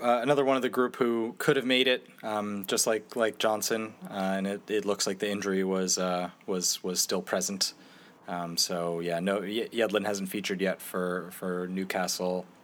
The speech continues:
Um, there were, there were hints that maybe he would be able to make it for this camp, but, uh, yeah, we're gonna have to go without our, our, uh, presumed starting right back, which puts a,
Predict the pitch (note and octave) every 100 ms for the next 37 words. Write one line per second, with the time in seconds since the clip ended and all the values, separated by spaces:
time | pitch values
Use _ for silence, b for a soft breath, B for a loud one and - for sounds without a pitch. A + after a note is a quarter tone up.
0 | - F2+ E2+ E2 E2 - - F#2+ F2+ F2
1 | E2 - F#2+ F2 C#3 A#2 - G2+ F#2+ F#2+
2 | F#2+ F#2 F2+ F#2 F#2+ F#2 F2+ F2 E2+ F2
3 | F#2 E2+ - F2+ E2+ - E2+ - F2 E2+
4 | E2 B B B - F2 F2+ G2+ G2 G2+
5 | G#2 G2 G#2 G2 F#2 F2+ F2 - F#2+ F2+
6 | F2 E2+ - F2 E2+ - A2 G#2 G2 F#2
7 | - - - F#2+ F#2+ F#2+ F#2 F#2 F2+ F2+
8 | - - G2+ G2 F2+ F2+